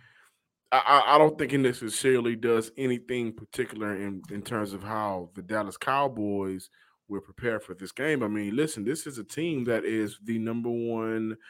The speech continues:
uh, turnover team. Uh, number two, actually, when turnovers differential. Number one in terms of getting after the quarterback. They got forty-eight sacks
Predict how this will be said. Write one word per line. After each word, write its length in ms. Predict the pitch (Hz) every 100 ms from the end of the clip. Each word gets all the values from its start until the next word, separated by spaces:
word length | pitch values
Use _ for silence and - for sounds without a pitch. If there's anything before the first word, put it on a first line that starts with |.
| - - _
uh, 480 | 101 101 98 101 98 98
turnover 460 | - 147 147 147 147
team. 560 | 143 151 147 151 170 - _ _ _ _ _
Uh, 180 | 107 104
number 160 | 147 139
two, 320 | - 214 117
actually, 460 | 117 117 - 117
when 180 | 113 110
turnovers 520 | 104 139 135 127 127
differential. 760 | 120 123 123 120 127 - 147 156 - - - 120
Number 800 | 139 135 135 135 131 127 120 113 110
one 340 | 123 175 175
in 120 | 143 131
terms 320 | 143 135 117
of 120 | 107
getting 240 | 101 135 127
after 220 | 120 113
the 80 | 104
quarterback. 500 | - 147 127 120 -
They 60 |
got 220 | 151 190 -
forty-eight 480 | - 185 196 - 165
sacks 440 | 156 - 160 156